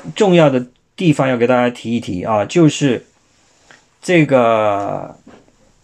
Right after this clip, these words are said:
提到一个概念，就是子孙。OK，提到一个子孙，“我要叫你离开本地本族富家，只是所做的地方去，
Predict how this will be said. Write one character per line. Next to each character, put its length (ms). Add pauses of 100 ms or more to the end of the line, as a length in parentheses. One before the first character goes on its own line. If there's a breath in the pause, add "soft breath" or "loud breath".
提 220
到 200
一 120
个 160 (180)
概 220
念， 160
就 120
是 120
子 320
孙。 320 (1400)
OK， 460 (120)
提 140
到 160
一 140
个 100
子 280
孙 300 (340 loud breath)
，“我 120
要 140
叫 180
你 120
离 180
开 180
本 260
地 140
本 220
族 220
富 240
家， 360
只 180
是 220
所 220
做 220
的 80
地 160
方 220
去， 320